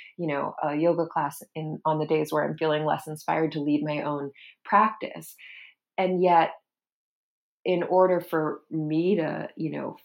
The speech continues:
film myself, there was, like, a huge, huge amount of, um, just, I don't know, old, like, body <laughs> image issues and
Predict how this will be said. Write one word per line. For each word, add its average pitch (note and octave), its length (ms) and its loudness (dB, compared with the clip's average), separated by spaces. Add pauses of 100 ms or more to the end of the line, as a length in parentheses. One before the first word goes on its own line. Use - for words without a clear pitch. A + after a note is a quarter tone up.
film E3+ 500 0
myself, F#3+ 680 -2
there F3 140 0
was, D#3+ 160 -2
like, D3+ 160 -6
a B2+ 80 -8
huge, A3+ 760 -4
huge F3 220 -2
amount D3+ 420 -2
of, - 260 -8 (640)
um, C#3 440 -10 (200)
just, - 280 -12 (1000)
I F3 40 -6
don't F3+ 180 -2
know, D#3 400 2
old, D#3 540 0 (140)
like, C#3+ 380 -10 (160)
body A#3+ 340 0
<laughs> - 0 -
image A#3 580 2
issues G#3+ 720 0
and D#3 240 0